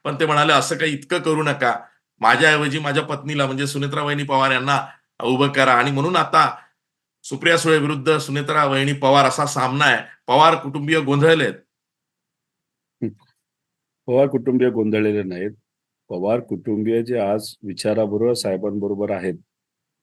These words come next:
Speaker 2: ते त्यांच्या संस्कृतीला पक्के आहेत, कुटुंबाबरोबर आहेत. त्यामुळे ठराविक लोक जे कोणी गोंधळलेले असतील बीजेपी बरोबर गेल्यानंतर, ते ठराविकच लोक आहेत. राहिला प्रश्न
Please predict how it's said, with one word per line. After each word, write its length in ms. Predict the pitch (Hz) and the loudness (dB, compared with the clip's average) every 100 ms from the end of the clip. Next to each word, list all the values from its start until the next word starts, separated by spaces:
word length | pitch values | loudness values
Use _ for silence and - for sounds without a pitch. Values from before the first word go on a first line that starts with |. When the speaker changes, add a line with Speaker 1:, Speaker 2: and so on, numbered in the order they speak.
| _ - | _ -6
Speaker 2:
ते 80 | |
त्यांच्या 320 | 120 120 110 139 | -2 -2 0 -2
संस्कृतीला 720 | - 117 101 - 139 135 131 | 0 -2 -2 -2 -2 0 0
पक्के 440 | 135 - - 117 | -2 -8 -10 -6
आहेत, 200 | 98 85 80 _ _ _ _ _ _ _ _ - | -4 -6 -14 _ _ _ _ _ _ _ _ -8
कुटुंबाबरोबर 800 | 113 139 139 131 113 107 98 95 | -2 0 4 4 2 0 -2 -6
आहेत. 220 | 90 85 - _ _ _ _ _ _ _ _ _ | -8 -12 -16 _ _ _ _ _ _ _ _ _
त्यामुळे 400 | 113 113 147 165 - _ _ _ _ - | -2 2 2 0 -6 _ _ _ _ -6
ठराविक 480 | 98 113 131 160 160 | 0 2 4 2 2
लोक 280 | 135 - 143 143 - 120 | -2 0 -2 -2 -6 -6
जे 100 | 127 | -6
कोणी 380 | - 127 131 131 | -2 -2 0 -2
गोंधळलेले 760 | - - 110 107 113 117 113 | -8 -8 -4 -2 0 2 2
असतील 460 | 107 98 - 104 90 | 0 -4 -8 -8 -6
बीजेपी 400 | 98 104 90 113 | -8 -6 -6 -4
बरोबर 320 | 104 107 104 | -2 0 -2
गेल्यानंतर, 600 | 95 95 98 95 92 90 82 _ _ _ _ _ _ | -4 -4 -4 -6 -6 -10 -12 _ _ _ _ _ _
ते 140 | 120 131 | 2 2
ठराविकच 640 | 131 113 113 113 113 104 104 | 2 0 2 2 0 -4 -6
लोक 260 | 92 - | -8 -8
आहेत. 180 | 90 85 - _ _ _ _ _ _ | -12 -12 -18 _ _ _ _ _ _
राहिला 320 | 107 110 135 | -2 4 4
प्रश्न 500 | 151 147 - 147 151 | 4 0 -2 0 0